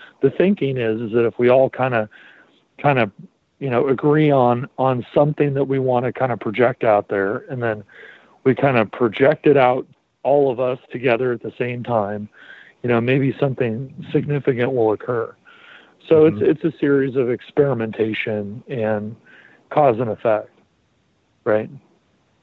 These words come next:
Speaker 2: Exactly. Exactly.
Speaker 1: But it's
Speaker 2: Wow.
Speaker 1: weird.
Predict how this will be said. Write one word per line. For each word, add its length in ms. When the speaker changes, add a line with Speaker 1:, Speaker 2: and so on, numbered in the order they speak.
Speaker 2:
Exactly. 640
Exactly. 460
Speaker 1:
But 140
it's 80
Speaker 2:
Wow. 200
Speaker 1:
weird. 380